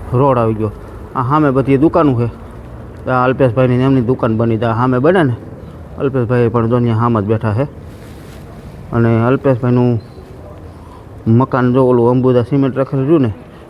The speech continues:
ઈ, એને, ઈ ભાઈની કમેન્ટ કાંઈ મી હોય, ઈ વીડિયો ભાઈ, ઈ વીડિયો હે ને કાંઈ મી જોવે છે. એટલે ઈ હામાં બેઠા છે ને જો, આમ આમ કરે, બરોબર? તો ઈ બેઠા છે અને આ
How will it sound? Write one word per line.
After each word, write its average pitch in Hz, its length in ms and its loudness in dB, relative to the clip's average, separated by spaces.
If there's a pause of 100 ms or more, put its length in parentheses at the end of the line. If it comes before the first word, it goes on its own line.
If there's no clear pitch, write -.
ઈ, 127 180 4 (220)
એને, 131 180 0
ઈ 139 120 4
ભાઈની 143 280 2
કમેન્ટ 151 300 2
કાંઈ 160 400 2
મી 131 140 0
હોય, 113 200 0
ઈ 117 140 -4
વીડિયો 131 280 -2
ભાઈ, 135 240 0 (160)
ઈ 147 200 4
વીડિયો 147 300 4
હે 170 120 2
ને 139 100 0
કાંઈ 165 400 0
મી 127 180 0
જોવે 110 260 -2
છે. - 60 -16 (600)
એટલે 127 140 0
ઈ 123 40 0
હામાં 127 380 0
બેઠા 139 280 0
છે 117 80 -2
ને 117 80 0
જો, 131 200 2 (880)
આમ 127 180 2
આમ 107 120 0
કરે, 107 240 -2 (720)
બરોબર? 147 260 2 (560)
તો 123 520 2
ઈ 127 80 2
બેઠા 143 300 0
છે 110 300 -4
અને 120 160 -2
આ 135 320 2